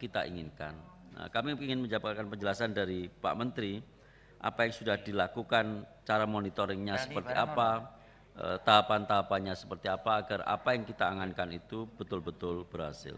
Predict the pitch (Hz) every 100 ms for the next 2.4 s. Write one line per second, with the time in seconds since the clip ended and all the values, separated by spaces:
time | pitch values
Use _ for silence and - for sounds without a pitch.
0 | - - - - - - - 127 143 170
1 | 175 170 165 156 156 135 131 135 143 127
2 | 117 113 131 147